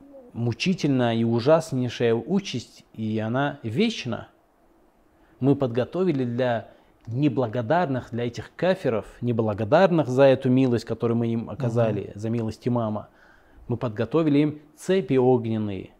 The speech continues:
Speaker 1: подготовили оковы и огонь. А, «Инналь абрара яшрабуна мин каасин кана мизаджуха кафура».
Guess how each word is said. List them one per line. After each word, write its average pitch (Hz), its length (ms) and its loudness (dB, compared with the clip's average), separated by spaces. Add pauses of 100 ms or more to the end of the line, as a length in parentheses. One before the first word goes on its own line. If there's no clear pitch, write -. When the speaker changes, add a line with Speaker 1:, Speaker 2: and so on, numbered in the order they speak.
Speaker 1:
подготовили 123 580 0
оковы 120 600 0
и 104 200 -6
огонь. 117 640 0 (3000)
А, - 300 -16
«Инналь 131 360 2
абрара 127 480 -2
яшрабуна 120 760 -2
мин 113 240 -2
каасин 123 440 -6
кана 120 320 -4
мизаджуха 110 560 -4
кафура». 104 580 -8